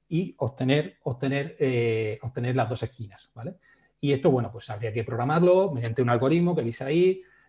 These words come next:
Eh, eh, no haría falta simplemente la referencia catastral, llamar a operación get feature del servicio W F S de Catastro para obtener la, la, eh, la,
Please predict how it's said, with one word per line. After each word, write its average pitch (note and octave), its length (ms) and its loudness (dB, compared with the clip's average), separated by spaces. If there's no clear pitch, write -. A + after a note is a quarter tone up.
Eh, A2+ 1000 2
eh, A#2 200 -2
no A2+ 200 -2
haría A#2 180 -2
falta A#2+ 340 -4
simplemente A#2+ 360 0
la A#2 80 0
referencia A#2+ 280 -4
catastral, A#2+ 600 -2
llamar A#2+ 300 -2
a A#2+ 40 2
operación A#2+ 360 0
get B2 160 -4
feature C#3+ 320 0
del B2 100 0
servicio B2 300 0
W A#2+ 160 2
F A#2+ 100 -6
S A#2+ 80 -8
de A#2+ 80 -8
Catastro D#3+ 340 -2
para A2+ 140 -2
obtener A#2 260 -4
la, A2+ 160 -6
la, A2+ 360 -6
eh, A2 200 -10
la, A#2 160 -14